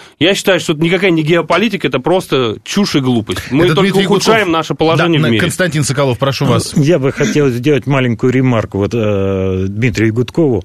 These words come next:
Speaker 3: возразить по поводу геополитики. Все это не так. На самом деле, вот как ее преподают и в миде, и как ее обсуждают в наших политических кругах,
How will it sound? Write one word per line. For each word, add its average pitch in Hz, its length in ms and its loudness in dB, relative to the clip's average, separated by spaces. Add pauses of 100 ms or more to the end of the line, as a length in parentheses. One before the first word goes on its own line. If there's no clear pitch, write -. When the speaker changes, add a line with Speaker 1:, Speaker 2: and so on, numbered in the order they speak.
(380)
Speaker 3:
возразить 117 560 0
по 110 140 -2
поводу 113 280 0
геополитики. 120 600 0
Все 123 180 -4
это 127 160 -2
не 131 140 0
так. - 260 -4
На 123 80 -2
самом 151 300 0
деле, 139 340 0 (420)
вот 127 260 0
как 127 200 -2
ее 131 160 2
преподают 120 560 -2
и 117 40 2
в 104 100 0
миде, 143 500 2
и 139 140 -2
как 127 240 -4
ее 123 300 2
обсуждают 113 560 0
в - 20 -10
наших 120 240 -2
политических 120 540 -4
кругах, 139 440 -2